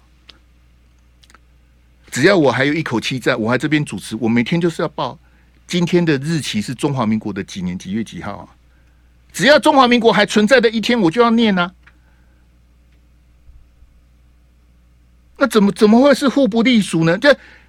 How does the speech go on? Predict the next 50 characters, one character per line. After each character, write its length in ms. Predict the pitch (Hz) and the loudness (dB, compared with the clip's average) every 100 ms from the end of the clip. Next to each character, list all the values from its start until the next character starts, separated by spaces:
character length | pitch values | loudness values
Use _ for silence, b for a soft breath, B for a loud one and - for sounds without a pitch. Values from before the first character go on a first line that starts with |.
| b _ | b _
民 200 | 165 240 | 2 4
进 160 | 320 262 | 4 4
党 160 | 175 | 2
它 140 | 170 240 | 2 2
变 200 | 262 208 | 2 2
成 80 | |
是 140 | 196 220 | 2 0
在 180 | 240 196 | 0 0
全 400 | - - 170 180 | -2 0 2 4
民 300 | 208 175 175 | 4 2 0
入 240 | 208 190 | 0 -4
党 200 | 117 85 67 | -2 -6 -6
啊， 160 | 73 - _ _ _ _ _ _ _ _ _ _ _ - | -16 -20 _ _ _ _ _ _ _ _ _ _ _ -4
它 160 | 214 | 0
变 240 | 226 269 214 | 0 0 0
成 180 | 165 143 | 0 0
把 200 | 120 110 | -2 -2
台 260 | - 151 | 0 0
湾 180 | 175 196 | 2 0
前 280 | 180 143 151 | -2 -2 -4
途 180 | 135 131 | -6 -6
决 180 | 139 | -4
议 200 | 135 170 | -4 -4
文 180 | 135 107 | -4 -4
的 100 | 113 | -4
一 120 | 147 | -6
个 180 | 143 127 - | -4 -4 -4
没 260 | 143 147 208 | -2 0 2
有 120 | 190 | 0
法 220 | - 101 | 0 -2
律 160 | 123 143 | -2 -4
效 240 | - 147 | -2 -2
力 160 | 143 131 | -2 -4
的 100 | 123 | -8
一 80 | 143 | -6
张 260 | 139 147 | -6 -6
纸， 300 | 135 214 160 - b b b b b b b b b b b | -10 -16 -18 -20 b b b b b b b b b b b
要 260 | - 294 247 | 2 4 4
强 520 | - - - 185 208 | 2 -2 0 2 2
加 240 | 220 240 226 | 4 4 6
在 200 | 254 202 | 4 4
我 120 | 147 | 4
们 140 | 127 | 2
所 240 | 123 - 175 | 0 2 4
有 120 | 165 | 4
人 140 | 110 | 2
的 140 | 104 110 | 2 0
身 240 | - 120 | 0 -2
上 240 | 110 113 78 | 0 -2 -4
啊！ 160 | 73 | -12